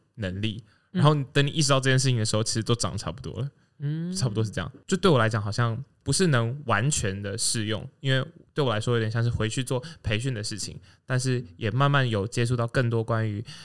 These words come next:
Speaker 1: 计划成员的一些小事、小事情，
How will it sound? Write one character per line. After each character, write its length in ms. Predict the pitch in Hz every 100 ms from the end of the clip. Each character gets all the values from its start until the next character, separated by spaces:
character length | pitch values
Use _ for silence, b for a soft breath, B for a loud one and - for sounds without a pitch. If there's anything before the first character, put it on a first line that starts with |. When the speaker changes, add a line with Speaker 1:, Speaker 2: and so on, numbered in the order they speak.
| B
Speaker 1:
计 160 | - 139
划 120 | 117
成 180 | - 98
员 120 | 95
的 140 | 98
一 80 | 98
些 460 | 104 104 98 98 - b b _
小 260 | - -
事、 300 | - - 151 - _ _ _ _
小 180 | - 98
事 160 | - 156
情， 260 | - 127